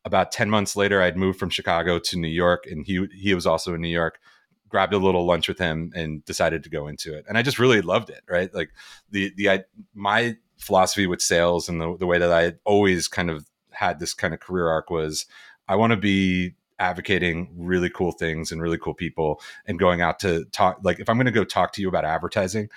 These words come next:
<laughs> I want it to be about something fun and cool. And, you know, at the time, I was twenty-four, twenty-five years old.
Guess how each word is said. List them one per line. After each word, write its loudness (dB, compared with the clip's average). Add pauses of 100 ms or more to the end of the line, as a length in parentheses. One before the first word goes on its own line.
(220)
<laughs> -2
I 0
want 2
it 0
to -2
be 2
about 2
something -6
fun -6
and -10
cool. -12
And, -4
you -2
know, 4
at -4
the -10
time, -2
I -20
was -16
twenty-four, 0
twenty-five -4
years -4
old. 2